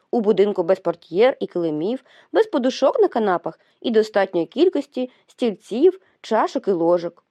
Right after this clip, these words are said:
А от Мелані зустрічала гостей з такою достойністю, наче на вікнах у неї висіли плюшеві штори, а канапи були оббиті гризетом. Та хоч Мелані явно тішилась,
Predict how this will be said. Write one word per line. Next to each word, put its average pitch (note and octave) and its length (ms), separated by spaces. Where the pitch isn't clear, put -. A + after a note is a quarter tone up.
А F4 140
от F4 120
Мелані C#4 500
зустрічала G4+ 600
гостей C4 380
з C4 40
такою A#3+ 340
достойністю, G3+ 840
наче B3 300
на B3 120
вікнах C4 360
у B3 40
неї A#3+ 220
висіли A#3 340
плюшеві A3+ 440
штори, C#4 480
а C4 120
канапи C4 420
були C4+ 260
оббиті A3 360
гризетом. B3+ 580
Та A3 120
хоч A3 260
Мелані G#3 340
явно G3+ 280
тішилась, F#3+ 560